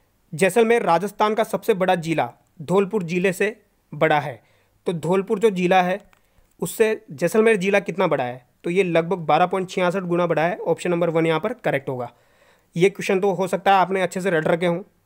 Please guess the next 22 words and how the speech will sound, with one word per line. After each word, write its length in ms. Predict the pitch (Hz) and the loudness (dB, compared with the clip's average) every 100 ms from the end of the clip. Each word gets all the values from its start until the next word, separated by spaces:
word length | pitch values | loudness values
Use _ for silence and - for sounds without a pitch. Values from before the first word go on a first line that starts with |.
| _ _ - | _ _ -6
ठीक 120 | 190 | -2
है, 60 | 208 | 0
but 160 | 180 | 2
आपको 220 | 185 185 | 2 2
यहाँ 160 | 196 190 | 2 2
पर 100 | 196 | 2
एक 120 | 180 | -2
चीज़ 160 | 180 185 | -2 -2
ध्यान 200 | 180 185 | 0 0
रखनी 240 | 185 190 | -2 -4
है, 80 | 196 _ _ _ 175 | -6 _ _ _ -6
जो 80 | |
धौलपुर 340 | 175 185 196 208 | -2 0 0 0
का 80 | 202 | -2
क्षेत्रफल 400 | 208 185 196 208 | -2 -4 -2 0
है 60 | |
वो 80 | 214 | -2
तीन 220 | 208 196 | -2 -2
हज़ार 160 | 190 196 | 2 0
तैंतीस 320 | 180 170 180 | 0 -4 -4
किलोमीटर 360 | - 156 135 123 | -2 -2 -2 -6
है, 100 | 123 | -12